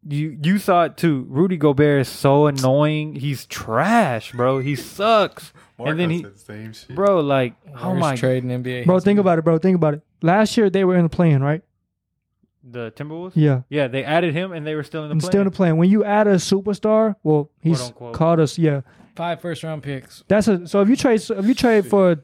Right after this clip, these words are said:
Speaker 4: player, five first round picks, and then, like, they, they trade, like, three players for him. He, he's a superstar.
Speaker 1: Yeah.
Speaker 4: There's no question. So you would think adding a superstar
Speaker 1: He's an M V P candidate.
Speaker 4: Yeah, you would think adding a superstar on your team, you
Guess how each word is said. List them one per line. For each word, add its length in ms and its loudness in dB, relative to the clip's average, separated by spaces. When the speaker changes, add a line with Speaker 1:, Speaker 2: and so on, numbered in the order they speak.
Speaker 4:
player, 320 2
five 340 0
first 220 0
round 180 0
picks, 400 -2
and 140 2
then, 140 2
like, 260 -6
they, 180 -8
they 120 -2
trade, 200 0
like, 180 -2
three 140 2
players 280 0
for 120 -6
him. 160 -4
He, 340 0
he's 280 2
a 60 0
superstar. 380 -4
Speaker 1:
Yeah. 160 -12
Speaker 4:
There's 240 -10
no 120 2
question. 360 -2
So 140 -2
you 140 2
would 120 2
think 180 0
adding 260 0
a 40 4
superstar 580 0
Speaker 1:
He's 80 -2
an 100 -10
M 160 -10
V 140 -4
P 180 -8
candidate. 400 -14
Speaker 4:
Yeah, 300 0
you 300 0
would 100 0
think 220 0
adding 260 2
a 20 4
superstar 560 -2
on 80 2
your 80 2
team, 460 0
you 560 2